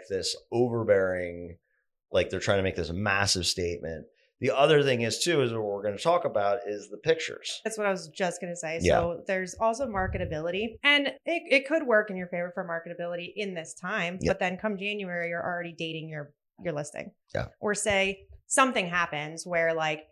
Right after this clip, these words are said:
Speaker 2: maybe, maybe you have a life event and you have to take it off market for,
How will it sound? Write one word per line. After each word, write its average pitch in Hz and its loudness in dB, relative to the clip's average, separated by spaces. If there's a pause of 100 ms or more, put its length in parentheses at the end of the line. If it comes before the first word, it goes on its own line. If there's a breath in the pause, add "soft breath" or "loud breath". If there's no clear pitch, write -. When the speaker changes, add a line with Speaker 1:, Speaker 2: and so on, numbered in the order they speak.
(280)
Speaker 2:
maybe, 294 0
maybe 254 4
you 233 6
have 208 4
a 185 2
life 170 0
event 175 -2
and 185 -8
you 180 -6
have 180 -2
to 180 -10
take 185 -4
it 180 0
off 170 -2
market 165 -2 (160)
for, 165 -2